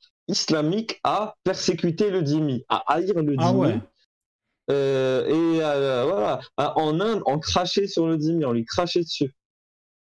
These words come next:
Speaker 1: Euh, dans d'autres, euh, par exemple, au, au Maghreb, on le frappait. Voilà, faut être honnête, on frappait les juifs et tout.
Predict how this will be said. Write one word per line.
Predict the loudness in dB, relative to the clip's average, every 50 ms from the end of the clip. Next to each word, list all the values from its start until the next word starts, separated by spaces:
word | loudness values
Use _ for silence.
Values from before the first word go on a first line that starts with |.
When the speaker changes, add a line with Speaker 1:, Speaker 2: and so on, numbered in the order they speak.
| _ _ 0
Speaker 1:
Euh, | 0 0 0
dans | 0 0 0 0
d'autres, | 0 0 0 0 -2 -2 0 0
euh, | 2 2 2 2 2 0 0
par | 0 0 0
exemple, | 0 0 -2 -2 0 0
au, | 0 0 0 -2 -2 -6 _
au | -2 0 0
Maghreb, | 2 0 0 0 0 0 0 0 0 0
on | 0
le | 0 0
frappait. | -2 0 -2 -2 -2 0 -2 -2 -2 -4 _ _ _ _ _ _ _ _ _ _ _
Voilà, | 0 0 0 0 -4 -8 -10 -4 -2 -2 0
faut | 2 0 0
être | 0 0 0
honnête, | 0 0 0 0 0
on | -2 -2
frappait | 0 0 -2 0 0 0
les | 2 2 0
juifs | 0 0 -2 0 0
et | -2 -2
tout. | -2 -4 -4